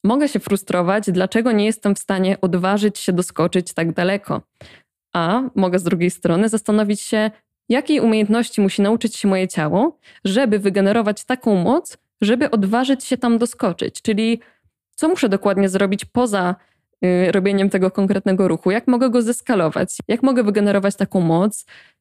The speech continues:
Jak muszę się odpowiednio wytrzymałościowo, siłowo przygotować do tego? I jak mogę to zbudować krok po kroku,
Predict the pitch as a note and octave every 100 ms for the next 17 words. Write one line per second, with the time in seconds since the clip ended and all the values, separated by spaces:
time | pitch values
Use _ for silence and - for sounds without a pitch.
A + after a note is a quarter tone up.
0 | - G3 B3 C4+ - A#3+ G#3+ G#3+ G#3+ G#3+
1 | G3 G#3 G3+ F#3+ - G#3 F#3+ G3 - F#3+
2 | G3+ - G3+ G3 F#3+ - F3+ F3+ E3 E3
3 | E3+ D#3+ E3+ E3+ B3 G4 _ _ _ -
4 | C4+ E4+ D#4 C#4 C4+ A#3 G3+ G#3 A3+ A#3
5 | A#3 - G#3+ - G3 - F3 E3+ F#3